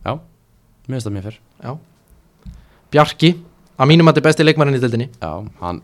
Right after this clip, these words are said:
Speaker 2: Hann með
Speaker 1: hann
Speaker 2: geggjaðan highlights-pakka frá seinasta tímabili á YouTube.
Speaker 1: Það verða allir að sjá þetta.
Speaker 2: Já.
Speaker 1: Þetta er geðveikt. Þetta er eitthvað fjörutíu og tvö mörk og assist.
Speaker 2: Já.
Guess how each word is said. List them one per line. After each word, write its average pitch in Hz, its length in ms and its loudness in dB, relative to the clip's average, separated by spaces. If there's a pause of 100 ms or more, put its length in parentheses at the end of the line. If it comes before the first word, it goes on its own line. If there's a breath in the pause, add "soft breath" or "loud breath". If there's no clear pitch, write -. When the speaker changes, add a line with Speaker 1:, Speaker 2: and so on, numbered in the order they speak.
(140)
Speaker 2:
Hann 117 100 -2
með 120 60 2
Speaker 1:
hann - 80 -6
Speaker 2:
geggjaðan 151 480 2
highlights-pakka 135 640 2
frá 131 160 2
seinasta 120 300 0
tímabili 120 280 2
á 113 140 2
YouTube. 120 300 -2
Speaker 1:
Það 92 180 -2
verða 92 320 -6
allir 80 220 -12
að 80 80 -12
sjá 76 80 -8
þetta. 78 200 -14 (140)
Speaker 2:
Já. 117 140 -6 (100)
Speaker 1:
Þetta 90 220 -10
er - 80 -18
geðveikt. 95 400 -8 (100)
Þetta - 140 -14
er 92 60 -10
eitthvað 90 180 -12
fjörutíu 104 320 -10
og 98 80 -14
tvö 107 160 -8 (400)
mörk 104 280 -8
og 107 120 -4
assist. 117 320 -12 (160)
Speaker 2:
Já. 117 180 -10